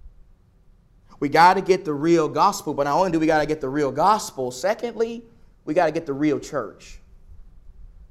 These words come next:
You gotta get the real gospel, and you gotta get the real church.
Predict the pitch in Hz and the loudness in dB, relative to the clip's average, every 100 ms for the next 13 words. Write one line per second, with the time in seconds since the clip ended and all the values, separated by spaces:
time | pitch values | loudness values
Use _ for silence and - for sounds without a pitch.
0 | - - - _ - _ - - - - | -18 -20 -20 _ -20 _ -20 -20 -20 -20
1 | - 151 180 185 190 170 175 151 165 185 | -2 4 4 4 2 2 4 4 4 2
2 | 180 - 131 123 127 160 165 165 160 160 | -2 -6 -4 -4 -6 -2 2 2 2 0
3 | 147 151 131 - 185 135 98 - | 2 2 2 2 2 2 -2 -12